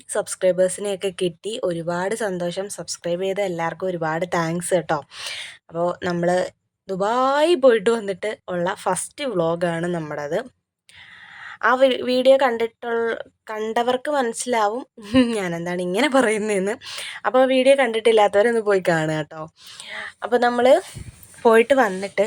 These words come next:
ചേട്ടാ ഇന്ന് രാവിലെ പോയിട്ട് മീൻ വാങ്ങിച്ചുകൊണ്ട് വന്നിട്ടുണ്ട് കേട്ടോ. നല്ല മുഴുത്ത ചാള വാങ്ങിച്ചുകൊണ്ട് വന്നിട്ടുണ്ട്. അപ്പോൾ അത് വെള്ളത്തിലിട്ടു. അത് കഴിഞ്ഞിട്ട് രാവിലെ നീലൂട്ടന് കൊടുക്കാനായിട്ട് മുട്ട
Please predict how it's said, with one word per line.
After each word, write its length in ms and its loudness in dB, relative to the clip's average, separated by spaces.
ചേട്ടാ 300 0
ഇന്ന് 120 2
രാവിലെ 420 2
പോയിട്ട് 300 -6
മീൻ 280 0
വാങ്ങിച്ചുകൊണ്ട് 400 -4
വന്നിട്ടുണ്ട് 380 -10
കേട്ടോ. 180 -2
നല്ല 240 -4
മുഴുത്ത 580 -4
ചാള 240 0
വാങ്ങിച്ചുകൊണ്ട് 540 -6
വന്നിട്ടുണ്ട്. 440 -10
അപ്പോൾ 160 -6
അത് 180 -2
വെള്ളത്തിലിട്ടു. 680 -4
അത് 100 -2
കഴിഞ്ഞിട്ട് 400 -2
രാവിലെ 440 0
നീലൂട്ടന് 640 -4
കൊടുക്കാനായിട്ട് 720 -6
മുട്ട 240 -10